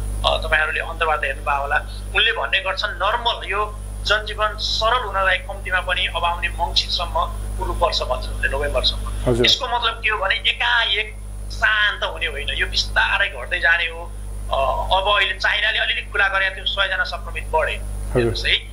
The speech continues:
Speaker 1: यसको मतलब के हो भने हामी अझै जोखिममा छौँ। त्यसको लागि प्रत्येक व्यक्तिको, हेर्नुहोस्, लक्षण नदेखेका व्यक्तिहरूको पनि ब्लड टेस्ट गर्ने, ब्लडबाट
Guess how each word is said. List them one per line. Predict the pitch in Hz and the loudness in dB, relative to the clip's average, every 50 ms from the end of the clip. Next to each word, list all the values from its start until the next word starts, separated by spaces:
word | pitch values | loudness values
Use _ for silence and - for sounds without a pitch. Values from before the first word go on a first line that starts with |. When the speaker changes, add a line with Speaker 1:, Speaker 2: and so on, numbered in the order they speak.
| - - - - | -12 -12 -8 -6
Speaker 1:
यसको | - - - - 294 | -4 -4 -2 0 0
मतलब | 269 247 233 233 233 233 233 - | 2 2 2 2 2 0 0 0
के | 214 | -2
हो | 202 196 185 | 0 0 2
भने | 175 185 185 | 2 2 2
हामी | 156 156 170 185 | 2 2 2 0
अझै | 196 - - 185 190 233 233 | 0 0 -2 -2 0 -2 -2
जोखिममा | - 202 196 - 190 180 - 185 180 | -2 -2 -4 -4 -6 -2 0 0 0
छौँ। | 175 - 190 214 254 - - - - - - - - | 0 -2 -4 -4 -6 -6 -8 -10 -10 -10 -8 -4 -2
त्यसको | 233 - - - 214 | -2 -2 0 0 0
लागि | 208 208 208 202 202 220 233 254 - - - - - - - | 0 2 0 0 -4 -6 -8 -8 -8 -8 -10 -10 -8 -4 -2
प्रत्येक | 240 233 247 247 - - 302 302 302 302 - | 0 0 0 -2 -4 -2 -2 -2 -2 -2 -2
व्यक्तिको, | - 208 208 - - 220 - 175 156 | -4 -4 -4 -4 -6 -6 -6 -4 -4
हेर्नुहोस्, | 147 151 151 151 - - - - - - - | -4 -4 -4 -4 -4 -4 -4 -4 -2 0 0
लक्षण | 196 - - - 226 226 - 180 | 0 2 2 2 2 2 2 0
नदेखेका | 185 190 202 - - 214 - 214 | -2 -2 -2 -2 -4 -4 -2 -2
व्यक्तिहरूको | 208 196 190 190 - 170 170 170 175 175 | -2 -2 -2 -2 -2 -4 -4 -4 -6 -8
पनि | 170 175 175 170 175 170 - - - - - - - - - - - - - | -4 -2 -2 0 0 -2 -2 -6 -8 -8 -8 -8 -8 -8 -6 -6 -6 -2 2
ब्लड | 170 190 190 190 196 | 2 2 2 2 0
टेस्ट | 190 185 - - - - | -2 -2 -2 -2 -4 -2
गर्ने, | 156 165 175 180 190 233 - - - - - | -2 -2 0 0 -2 -2 -2 -4 -8 -4 -2
ब्लडबाट | 170 175 175 170 170 170 - 180 165 160 | 0 0 2 2 0 0 0 -2 -2 -2